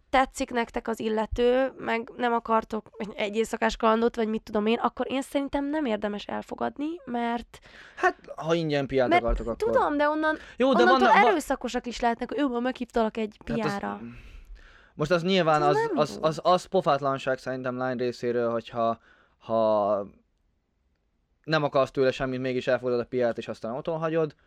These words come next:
Speaker 2: vagy o-, o-, otthon hagyod, ott hagyod a picsába. Ha nem akarsz tőle semmit,
Speaker 1: De
Speaker 2: akkor
Speaker 1: pont ez az, hogy az nem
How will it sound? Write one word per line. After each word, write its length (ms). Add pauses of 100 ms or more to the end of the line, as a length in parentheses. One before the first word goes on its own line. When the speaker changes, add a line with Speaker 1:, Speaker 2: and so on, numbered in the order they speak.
(100)
Speaker 2:
vagy 100
o-, 40 (160)
o-, 140
otthon 200
hagyod, 220
ott 100
hagyod 160
a 60
picsába. 520 (480)
Ha 300
nem 200
akarsz 240
tőle 240
semmit, 420
Speaker 1:
De 60
Speaker 2:
akkor 320
Speaker 1:
pont 260
ez 120
az, 200
hogy 240
az 260
nem 240